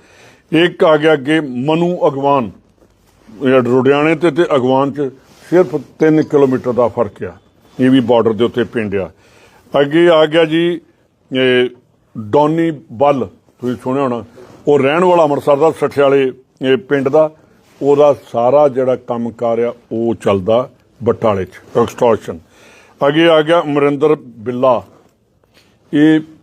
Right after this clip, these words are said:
ਹੈਗਾ ਦਕੂਆ ਪਿੰਡ ਆ, ਸ੍ਰੀ ਹਰਗੋਬਿੰਦਪੁਰ ਰੋਡ 'ਤੇ, ਉੱਥੋਂ ਦਾ। ਅਗਲੇ ਪਾਸੇ ਆ ਗਿਆ ਅੰਮ੍ਰਿਤ ਦਾਲਮ, ਜਿਹੜਾ ਇੱਕ ਹੁਣ ਨਵਾਂ ਉੱਠਿਆ, ਜੱਗੂ ਭਗਵਾਨਪੁਰੀ ਦਾ ਰਾਈਟ ਹੈਂਡ।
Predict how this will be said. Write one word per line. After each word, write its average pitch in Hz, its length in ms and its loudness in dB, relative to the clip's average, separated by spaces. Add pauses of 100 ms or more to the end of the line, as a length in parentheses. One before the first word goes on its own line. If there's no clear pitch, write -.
(420)
ਹੈਗਾ 127 440 2 (100)
ਦਕੂਆ 147 560 0
ਪਿੰਡ 120 320 -6
ਆ, 123 120 0
ਸ੍ਰੀ 120 220 -12
ਹਰਗੋਬਿੰਦਪੁਰ 110 520 -6
ਰੋਡ 101 140 -6
'ਤੇ, - 200 -18 (580)
ਉੱਥੋਂ 123 320 0
ਦਾ। 90 160 -8 (640)
ਅਗਲੇ 165 240 2
ਪਾਸੇ 151 460 0
ਆ 143 120 4
ਗਿਆ 135 360 0 (480)
ਅੰਮ੍ਰਿਤ 143 420 -2
ਦਾਲਮ, 127 480 0 (340)
ਜਿਹੜਾ 127 180 0
ਇੱਕ - 140 -8
ਹੁਣ 113 200 -8
ਨਵਾਂ 117 260 -2
ਉੱਠਿਆ, 107 480 -4 (380)
ਜੱਗੂ 113 280 2
ਭਗਵਾਨਪੁਰੀ 113 540 -4
ਦਾ 110 160 0
ਰਾਈਟ 107 300 0
ਹੈਂਡ। 104 200 -2